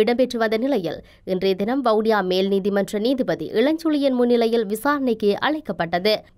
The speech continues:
வழக்கில் தயா மாஸ்டர் சார்பாக சட்டத்தரணி எம் ஏ சுமந்திரன் ஆஜராகியிருந்தார்.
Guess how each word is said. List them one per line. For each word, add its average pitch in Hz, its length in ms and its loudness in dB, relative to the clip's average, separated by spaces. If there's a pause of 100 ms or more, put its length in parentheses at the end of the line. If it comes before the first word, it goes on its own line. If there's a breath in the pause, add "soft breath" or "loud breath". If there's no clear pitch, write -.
(100)
வழக்கில் 330 500 0
தயா 240 180 2 (100)
மாஸ்டர் 320 320 -4
சார்பாக 247 540 0
சட்டத்தரணி 247 580 -2 (160)
எம் 226 120 2
ஏ 233 120 4
சுமந்திரன் 240 520 0 (140)
ஆஜராகியிருந்தார். 185 880 -2